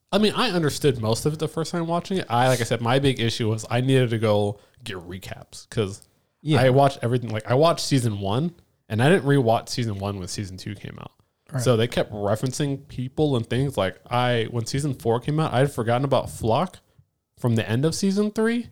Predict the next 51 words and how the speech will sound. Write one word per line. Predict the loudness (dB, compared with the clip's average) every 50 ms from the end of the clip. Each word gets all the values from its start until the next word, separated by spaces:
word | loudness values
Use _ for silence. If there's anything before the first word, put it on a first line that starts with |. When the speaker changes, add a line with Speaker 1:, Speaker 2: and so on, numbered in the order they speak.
| _ _ _ _ _ _ _ -2
Speaker 1:
Like, | 0 2 4
I | 6
remember | 6 8 8 6 6 4 6 6 4 4
him, | 4 0 -4 -8 -12 -8 -2 0 2 2 2 2
but | 2 4 4
I | 4
forgot | 2 2 0 2 4 4 4 4
why | 4 4 4 4 6 4
he | 2 2 2 2
was | 2 4 4 4 2 2
the | 2 2
way | 2 4 4
he | 4
was. | 2 2 2 4 2 2 0
Speaker 2:
Yep. | 0 0
Speaker 1:
But | 0 2 4
what | 4 2 2
happened | 2 -2 0 0 0 0 -2 -2 -2
at | -2 -2
the | -4 -4 -2
end | 0 0 2
of | 0 0
season | 0 -2 0 0 -2 -4 -4
three | 0 0 2 4 4 2 2 0 -6 -20 _ -2
is | -2 -2 0
why | 4 4 6 6 6
he | 6 6 4 6
is | 6 6 6 6
that | 6 4 4 6
way | 4 4 2
in | 0 -2
season | -2 -4 -4 -2 0 0 0
four. | 2 2 4 4 4
And | 4 2
Speaker 2:
Mm-hmm. | 2
Speaker 1:
we | 4
watch | 4 4 2 2
him | -2
like, | -2 0 2
oh, | 4 6 6 6 4 2 -4 -18 -20 -20 -14 _
when | 0 4 4
you | 6
don't | 6 4 4
have | 2 0 0
this | 0 -2 -4 -6 _ _
fucking | -2 -2 0 0 -2 -2 0
two-year | 2 2 4 4 4 4 2 2 0
gap | 0 0 2 2 4 2 0 0 -2
of | -4 0
watching | 2 2 2 2 0 -2 -2 -2
it, | -2 -2 -4